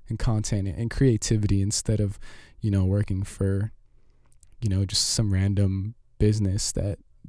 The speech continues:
does nothing for me. So I really got motivated my freshman year of college, and I ended up moving back home my sophomore year, where I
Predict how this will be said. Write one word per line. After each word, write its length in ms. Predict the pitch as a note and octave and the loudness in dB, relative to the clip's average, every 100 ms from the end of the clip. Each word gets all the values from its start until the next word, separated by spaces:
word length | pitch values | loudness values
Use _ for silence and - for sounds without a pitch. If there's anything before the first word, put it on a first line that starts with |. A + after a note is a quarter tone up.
| - | 2
does 220 | A#2+ G#2+ | 2 4
nothing 320 | G#2 G#2 G2 | 0 0 -4
for 260 | - G#2 G2+ | -2 -2 -2
me. 240 | G2 A#2 - - - - - | -2 -6 -8 -20 -20 -20 -16
So 480 | - - G#2+ G#2+ - - | -10 -6 -6 -8 -10 -6
I 80 | |
really 260 | A#2+ C#3+ C#3+ | 0 2 4
got 140 | C#3+ C3 | 4 4
motivated 800 | G#2+ A2+ A#2 G#2+ G#2 G#2 G#2 C#3 - | 4 4 4 2 2 0 -2 -10 -8
my 120 | A2+ | -2
freshman 420 | A2 B2 - A#2+ A2+ | 0 0 0 0 0
year 100 | G#2 | 0
of 120 | - | 0
college, 540 | G#2 G2+ G2+ G#2 - - | -2 0 -2 -6 -8 -2
and 140 | G#2+ | 0
I 40 | |
ended 200 | G#2 G#2+ | 0 0
up 80 | G#2 | -2
moving 280 | G#2 G#2 G2 | 0 0 0
back 220 | G2 G2 | 0 0
home 200 | - G2+ | -2 -2
my 100 | G2 | -2
sophomore 460 | - G2+ G#2+ G2 G2 | -2 0 -2 0 0
year, 240 | G2 A2 - - - - - _ _ _ _ - | 0 -2 -6 -18 -20 -20 -20 _ _ _ _ -6
where 360 | A2+ G#2 G2 F#2+ | 2 4 4 2
I 340 | F#2+ F#2+ G2 | 0 0 -2